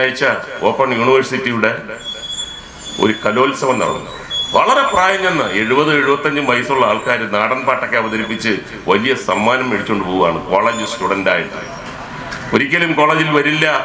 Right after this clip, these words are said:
എന്ന് വിചാരിച്ചിരുന്നവർ ഇതെല്ലാം സാധിച്ചെടുക്കുക.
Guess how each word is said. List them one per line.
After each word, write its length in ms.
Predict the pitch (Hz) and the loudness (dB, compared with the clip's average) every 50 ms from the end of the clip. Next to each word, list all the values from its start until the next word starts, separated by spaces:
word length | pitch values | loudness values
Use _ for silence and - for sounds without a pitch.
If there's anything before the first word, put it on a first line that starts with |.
| - - 120 | -2 -4 -2
എന്ന് 120 | 123 127 123 120 | 0 0 2 2
വിചാരിച്ചിരുന്നവർ 640 | 123 131 135 131 127 - 123 117 117 110 92 82 - - 107 95 - - - - - - - - - 156 190 | 2 2 2 0 -2 -4 -4 -2 0 0 0 0 -2 -6 -10 -10 -12 -12 -12 -14 -14 -14 -10 -6 -4 -2 0
ഇതെല്ലാം 560 | 175 190 185 170 170 175 180 175 165 143 123 - - 170 151 123 - - - - - - | 2 2 2 2 2 2 2 2 2 2 0 -2 -4 -4 -6 -8 -10 -12 -14 -12 -6 0
സാധിച്ചെടുക്കുക. 720 | - 123 120 131 147 151 - - 135 117 113 98 107 104 | 2 2 2 2 0 -2 -4 -2 -2 -2 -2 0 2 2